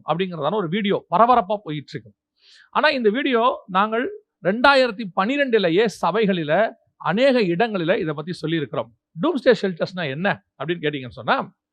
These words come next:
உலகம் அழிய போகும்போது, அது நியூக்ளியர் வார்னாலேயோ யுத்தத்தினாலேயோ அல்லது நோவா கால ஜலப்பிரளயம் இல்ல, அந்த மாதிரி ஒண்ணு வரும்னு மனுஷனுக்குள்ளே தெரியுது, அவன் ஆத்மாக்குள்ளேயே அது இருக்கு, அந்த தாட் ஒண்ணு இருக்கு, டூம்ஸ்டே அப்படின்னு சொல்லி.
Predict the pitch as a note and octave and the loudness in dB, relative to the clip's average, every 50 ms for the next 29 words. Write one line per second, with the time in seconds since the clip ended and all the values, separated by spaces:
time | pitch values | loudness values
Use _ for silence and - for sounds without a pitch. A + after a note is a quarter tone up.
0 | _ _ _ _ _ _ _ _ _ _ _ _ _ G3 A3 C#4+ D#4 C4 D4 C#4 | _ _ _ _ _ _ _ _ _ _ _ _ _ 2 6 6 6 6 6 4
1 | C#4 - - D#3+ F3+ A#3 C4 B3+ B3 A#3 G3 D#3 E3+ D#3 E3+ F#3+ F#3+ F#3 - - | 2 2 0 2 2 4 2 0 0 0 -2 -2 -2 -2 0 0 0 0 -2 -4
2 | _ - F3 F3 E3+ F3+ F#3+ F#3 F3 F#3+ F3+ E3 D3+ D#3+ E3 D#3+ D#3+ D3+ D3 D3 | _ -6 -6 -4 -2 -2 -4 -4 -2 -2 -2 2 4 4 4 4 4 0 -2 -2
3 | C#3+ C#3 F3 G3 F#3+ E3 E3 D3+ C#3 C#3 - E3 D#3+ D3+ C#3+ C#3+ C#3+ D#3 F#3+ A3 | -2 -2 -2 0 0 0 0 0 -2 -2 -2 -2 -4 -2 -2 0 0 0 0 2
4 | - F3+ E3+ D#3+ E3 F#3 G3+ G3+ F#3 F#3 E3 D#3 E3+ F3 F#3 F3+ F3 E3 D#3 D3+ | 2 2 0 2 2 2 2 2 2 2 2 2 0 0 0 0 -2 -2 -2 0
5 | D#3 E3+ C#3+ A#2+ - - C3+ D#3 E3+ E3+ F#3+ A3+ A#3 A3+ G3+ F3+ E3 D#3 D#3+ F3+ | 0 0 0 0 -2 -8 -10 -6 0 2 4 4 4 2 0 0 0 0 2 2
6 | G3+ G#3+ F#3+ A3 B3+ G#3 E3+ F#3+ E3+ G3 G#3 G3+ F3 F3+ F3 G3 F#3+ C#3 G3 F#3+ | 2 2 2 0 -2 -2 -2 -2 -2 -2 -4 -4 -4 -4 -4 -4 -4 -2 0 0
7 | G#3 A3 G3 D3 A2+ - _ _ _ - - - - D3+ E3 D#3+ D#3+ F3+ F3 A3 | 2 2 0 -2 -4 -8 _ _ _ -20 -14 -8 -4 -2 0 2 0 0 0 0
8 | G#3+ G#3 F#3+ F#3 F#3+ G#3 G#3 F3+ E3+ F#3 G#3 A3 E3+ F3+ - D#3 D#3+ D#3+ - - | 0 -2 0 0 -2 -2 -2 -2 0 0 0 0 -2 -6 -6 -6 -8 -6 -2 2
9 | F#3+ A#3+ G#3+ G3+ G#3 F3 F3 E3 D#3 D#3 B2 C3 E3+ G3+ F#3+ - - - F#3+ E3+ | 2 2 2 0 -4 -4 -4 -4 -4 -4 -4 -2 -2 -2 -2 -2 -2 -2 -2 -2
10 | - - - C#3 D3+ D#3+ E3 B2+ E3 D3 B2+ A2 | -2 -2 -4 -6 -6 -6 -6 -6 -6 -6 -6 -8